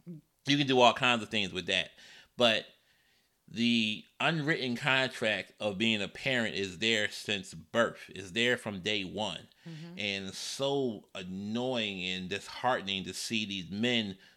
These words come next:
Speaker 1: who just not only divorce these women, but the children at the same time,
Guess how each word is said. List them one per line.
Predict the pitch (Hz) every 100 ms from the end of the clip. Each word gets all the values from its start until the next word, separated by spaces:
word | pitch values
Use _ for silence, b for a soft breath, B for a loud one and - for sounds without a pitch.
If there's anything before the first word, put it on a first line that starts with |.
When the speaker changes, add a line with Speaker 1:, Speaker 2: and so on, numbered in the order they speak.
| B
Speaker 1:
who | 113
just | 95 104 - - b b -
not | 104 107
only | 113
divorce | 107 98 90 107 104
these | 95 95 87
women, | 113 110 95
but | 92
the | 90
children | 92 127 117
at | 95
the | 95
same | - 104 98
time, | - 113 92